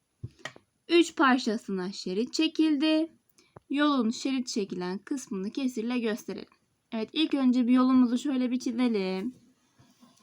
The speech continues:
Evet, çizdik. Sonra bu yolumuzu on parçaya bölelim bakın. Bir, iki, üç, dört, beş, altı, yedi, sekiz, dokuz, on. On eş par-,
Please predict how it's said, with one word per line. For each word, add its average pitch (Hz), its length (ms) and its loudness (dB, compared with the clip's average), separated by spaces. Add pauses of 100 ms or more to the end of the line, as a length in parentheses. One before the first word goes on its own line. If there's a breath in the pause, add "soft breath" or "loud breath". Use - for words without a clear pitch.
Evet, 175 560 -8
çizdik. 175 880 -4 (360 soft breath)
Sonra 262 640 2 (760 soft breath)
bu 294 100 4
yolumuzu 220 520 2
on 302 260 2
parçaya 240 500 0
bölelim 202 420 0
bakın. - 320 -16 (120)
Bir, 202 440 -2
iki, 202 440 -8
üç, 196 440 -8
dört, 180 440 -6
beş, 180 340 -6 (100)
altı, 180 400 -8
yedi, 185 300 -6
sekiz, 185 500 -10
dokuz, - 260 -10 (100)
on. 190 200 -8 (220)
On 294 160 2
eş 262 180 0
par-, - 280 -4